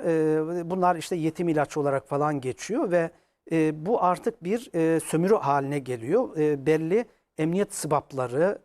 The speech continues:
e, konulması gerekiyor. Belli, e, limitler konulması gerekiyor. E, değilse, e,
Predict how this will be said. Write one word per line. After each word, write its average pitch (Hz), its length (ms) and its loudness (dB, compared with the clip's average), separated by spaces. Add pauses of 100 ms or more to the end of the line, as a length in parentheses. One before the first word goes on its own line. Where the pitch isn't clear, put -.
e, 139 160 -2
konulması 143 800 0
gerekiyor. 127 600 0 (380)
Belli, 156 640 0
e, 139 320 -2
limitler 156 420 0
konulması 135 460 -6
gerekiyor. 123 560 -4 (380)
E, 151 300 2
değilse, 202 580 0 (100)
e, 143 380 0